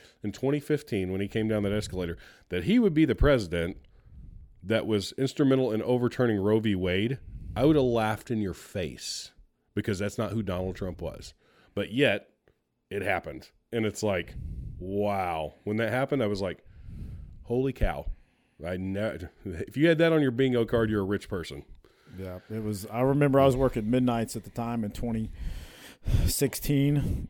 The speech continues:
Speaker 2: and the election was going on, and the results weren't in yet, and, and I had a weird shift. I can't remember. I had to get up at, like, three in the morning to go into work. It was a weird kind of half a shift or something. And I went to bed at, like,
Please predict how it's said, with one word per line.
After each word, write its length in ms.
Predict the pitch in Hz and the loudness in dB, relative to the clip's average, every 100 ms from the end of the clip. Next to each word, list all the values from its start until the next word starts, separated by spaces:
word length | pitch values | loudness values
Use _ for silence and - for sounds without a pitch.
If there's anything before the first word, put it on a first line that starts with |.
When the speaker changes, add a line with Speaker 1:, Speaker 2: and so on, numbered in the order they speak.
| - | -10
Speaker 2:
and 460 | 117 113 110 107 101 - - _ _ _ _ _ | -8 -4 -2 -2 -6 -10 -20 _ _ _ _ _
the 100 | 101 | -8
election 400 | 95 113 - 135 | -2 -2 0 0
was 120 | 113 | 0
going 300 | 120 123 127 | 2 4 4
on, 240 | 127 127 127 | 4 4 2
and 80 | |
the 60 | 110 | 2
results 400 | 98 104 123 - | 0 2 2 2
weren't 160 | 123 120 | 0 0
in 100 | 120 | 0
yet, 300 | 120 120 113 | 0 -2 -4
and, 320 | 104 101 95 _ - _ _ _ - | -6 -6 -10 _ -20 _ _ _ -10
and 100 | 98 | -4
I 60 | |
had 100 | 127 | -2
a 40 | 127 | -2
weird 260 | 127 139 | 0 -2
shift. 300 | - 135 127 | -2 -4 -4
I 40 | 139 | -6
can't 240 | - 131 | -6 -4
remember. 280 | 113 104 95 | -4 -4 -6
I 40 | |
had 80 | 110 | -6
to 60 | 95 | -6
get 180 | 107 | -6
up 180 | 107 101 | -6 -8
at, 80 | 107 | -8
like, 300 | 98 95 - | -8 -8 -12
three 200 | - 120 | -6 -4
in 60 | 101 | -2
the 60 | |
morning 340 | 95 98 98 87 | -4 -4 -4 -6
to 60 | |
go 120 | 90 92 | -6 -6
into 120 | 85 | -8
work. 340 | 85 85 82 | -8 -8 -10
It 80 | 87 | -12
was 100 | 90 | -10
a 80 | 90 | -8
weird 440 | 85 92 92 87 - - - - - | -6 -6 -8 -10 -18 -20 -20 -20 -18
kind 180 | - 95 | -12 -10
of 60 | 82 | -6
half 220 | 104 - | -6 -6
a 20 | |
shift 340 | - 107 98 92 | -8 -6 -8 -10
or 40 | |
something. 580 | - 92 85 85 82 - - _ _ - | -10 -10 -10 -12 -12 -16 -18 _ _ -12
And 160 | 107 92 | -10 -6
I 40 | |
went 180 | 104 135 | 0 0
to 80 | 131 | 2
bed 320 | 113 131 139 | 4 6 6
at, 100 | 127 | 2
like, 240 | 117 113 | 0 -2